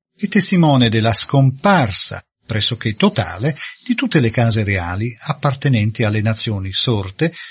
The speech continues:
dal vecchio impero romano. Ciò costituisce una evidenza concreta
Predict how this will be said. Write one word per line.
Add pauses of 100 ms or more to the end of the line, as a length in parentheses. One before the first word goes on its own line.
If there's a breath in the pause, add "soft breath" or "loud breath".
(140 loud breath)
dal
vecchio
impero
romano. (280)
Ciò
costituisce
una
evidenza
concreta